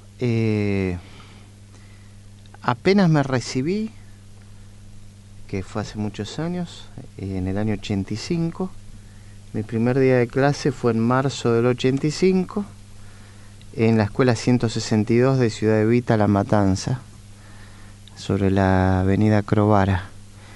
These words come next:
Y fue, empecé a la mañana,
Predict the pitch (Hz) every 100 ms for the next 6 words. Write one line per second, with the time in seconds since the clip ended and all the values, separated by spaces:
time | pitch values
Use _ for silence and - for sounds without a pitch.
0 | - - - - 131 113 110 107 104 104
1 | 104 104 101 95 87 - - - - -
2 | - - - - - - 120 123 120 117
3 | 110 104 - 107 - 131 123 113 110 107
4 | 104 101 98 98 95 98 104 131 147 143
5 | 175